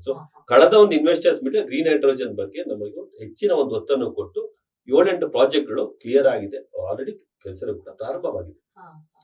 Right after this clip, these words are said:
Speaker 2: ಹಾ.
Speaker 1: So ಈ ತರ ಪ್ರತಿಯೊಂದು ಇನ್ವೆಸ್ಟರ್ಸ್ ಮೀಟ್ ಅಲ್ಲೂ ಕೂಡ ಯಾವುದೇ ಸರ್ಕಾರ ಬರ್ಲಿ,
Speaker 2: ಹ್ಮ್.
Speaker 1: ಸರ್ಕಾರದ ಪ್ರಯತ್ನ ನಿರಂತರ ನಡೀತಿರುತ್ತೆ,
Speaker 2: ಹಾ.
Speaker 1: ನಮ್ಮ ಸಂಸ್ಥೆಯ ಪ್ರಯತ್ನ ನಿರಂತರ ನಡೀತಿರುತ್ತೆ.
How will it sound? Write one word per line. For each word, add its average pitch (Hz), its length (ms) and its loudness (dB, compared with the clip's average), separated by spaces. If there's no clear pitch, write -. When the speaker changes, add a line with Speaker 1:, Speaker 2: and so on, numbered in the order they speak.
Speaker 2:
ಹಾ. - 140 -20
Speaker 1:
So 170 140 2
ಈ 160 40 -8
ತರ 262 160 2
ಪ್ರತಿಯೊಂದು 214 460 2
ಇನ್ವೆಸ್ಟರ್ಸ್ 180 460 2
ಮೀಟ್ 156 180 -4
ಅಲ್ಲೂ 143 220 2
ಕೂಡ 107 180 -6
ಯಾವುದೇ 262 300 2
ಸರ್ಕಾರ - 340 0
ಬರ್ಲಿ, - 260 -2
Speaker 2:
ಹ್ಮ್. - 340 -20
Speaker 1:
ಸರ್ಕಾರದ 165 420 0
ಪ್ರಯತ್ನ 185 400 2
ನಿರಂತರ 180 460 4
ನಡೀತಿರುತ್ತೆ, 98 520 -4
Speaker 2:
ಹಾ. - 440 -18
Speaker 1:
ನಮ್ಮ - 160 2
ಸಂಸ್ಥೆಯ 156 400 0
ಪ್ರಯತ್ನ 160 380 0
ನಿರಂತರ 180 260 2
ನಡೀತಿರುತ್ತೆ. 101 600 -6